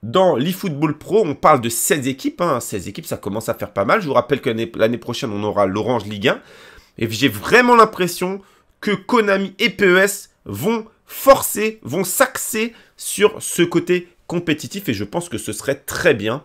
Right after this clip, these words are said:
Continuer dans ce côté simulation,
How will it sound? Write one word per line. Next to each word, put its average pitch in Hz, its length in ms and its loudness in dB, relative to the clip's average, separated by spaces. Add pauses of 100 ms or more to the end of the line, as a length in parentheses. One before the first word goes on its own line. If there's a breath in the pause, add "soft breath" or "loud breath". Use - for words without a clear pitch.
(120)
Continuer 175 600 0
dans 117 140 0
ce 131 140 -6
côté 123 260 -6
simulation, 147 840 -2